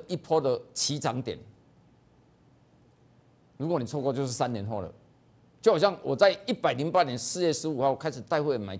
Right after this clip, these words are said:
九十块的长盛一样，那长盛曾经最高的到五百一，那这一波因为有些会员已经到期了，他，他应该讲会员到期，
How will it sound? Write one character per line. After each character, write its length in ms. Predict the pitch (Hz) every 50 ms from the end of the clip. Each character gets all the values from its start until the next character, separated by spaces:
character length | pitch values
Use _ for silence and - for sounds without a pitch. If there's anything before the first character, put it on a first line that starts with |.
| - -
九 180 | - 147 117 110
十 160 | - - 123
块 220 | 117 - 170 139
的 160 | 117 120 107 - - - _ _ _ _ _ _ _ _ _
长 240 | - - - 120 139
盛 220 | 117 - 156 110 98
一 100 | 95 101
样， 160 | 107 95 90 98 - - - _ _ _ _ _ _ _ _ _ _ _ _ _ _ _ _ _ _ _ _ _ _ _
那 120 | - 220
长 180 | 226 - 180 202
盛 180 | 220 220 185 -
曾 280 | - - 175 175 190 196
经 260 | 170 190 190 190 180 -
最 140 | - 202 160
高 100 | 170 165
的 80 | 143
到 80 | 156 156
五 100 | 127 143
百 180 | 143 123 113 90
一， 180 | 98 104 104 104 - - - _ _ _ _ _ _ _ _ _ _ _ _ _ -
那 120 | 208 220
这 180 | 220 220 233 220
一 40 | 214
波 340 | 190 214 208 202 196 202 - - - -
因 100 | 185 196
为 260 | 202 190 160 135 - -
有 120 | - 131 123
些 140 | 117 170 185
会 300 | 160 185 190 175 139 104
员 220 | 87 90 90 98 -
已 60 | 113
经 160 | 120 151 170
到 200 | 165 180 151 123
期 260 | 117 - - 90 82 80
了， 100 | 98 101
他， 320 | - - 143 147 147 - - _ _ _ _ _ _ _ _ _ _ _ _ _ _ _ _ _ _ _ _ _ _ _ _ _ _ _ _ _ _ _ _ _ _
他 120 | _ 185 175 - _ _ _ _
应 100 | - 247
该 80 | 240 247
讲 160 | 170 - 127 127 - -
会 220 | - - 285 269
员 100 | 165 147
到 100 | 190 233
期， 300 | 185 110 110 113 117 -